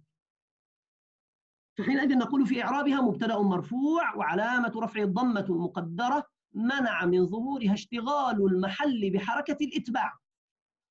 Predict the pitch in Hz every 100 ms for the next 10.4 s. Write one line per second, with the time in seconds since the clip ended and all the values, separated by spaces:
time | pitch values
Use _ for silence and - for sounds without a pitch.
0 | _ _ - - _ _ _ _ _ _
1 | - - - 226 240 175 180 254 226 -
2 | 180 240 285 247 - 170 - _ _ _
3 | _ - 269 214 135 _ 220 285 370 -
4 | 339 339 320 349 294 247 247 190 190 185
5 | - _ _ _ _ 180 175 170 175 214
6 | 247 254 277 311 214 190 247 277 294 233
7 | 233 214 285 330 277 226 269 349 330 370
8 | 277 214 196 160 143 - _ _ _ _
9 | _ _ _ _ _ _ _ _ - 196
10 | 196 311 277